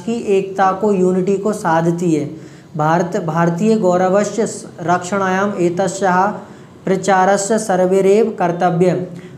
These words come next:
भारत के गौरव के लिए इसको हमें बचाना होगा और इसका प्रचार हमें करना पड़ेगा। अतएव उच्यते, इसलिए कहा जाता है संस्कृति ही संस्कृताश्रिता।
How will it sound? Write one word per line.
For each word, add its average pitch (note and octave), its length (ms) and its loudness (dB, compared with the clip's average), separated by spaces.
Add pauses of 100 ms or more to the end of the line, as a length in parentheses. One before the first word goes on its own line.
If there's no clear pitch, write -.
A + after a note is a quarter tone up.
भारत E3+ 380 2
के A3 100 2
गौरव F3+ 300 4
के F3+ 320 0
लिए G3 240 4
इसको G3+ 380 -2
हमें F#3+ 260 -2
बचाना E3+ 480 0
होगा F3+ 300 0
और F#3 180 2
इसका F3 220 -4
प्रचार F3 440 0
हमें F3 240 0
करना E3+ 300 0
पड़ेगा। D#3 440 -2 (520)
अतएव G3+ 440 2
उच्यते, F#3 920 -2
इसलिए F#3+ 380 -2
कहा F3+ 260 2
जाता E3+ 380 2
है F#3 360 2 (300)
संस्कृति G3 760 0
ही G3+ 360 2 (500)
संस्कृताश्रिता। E3+ 1500 0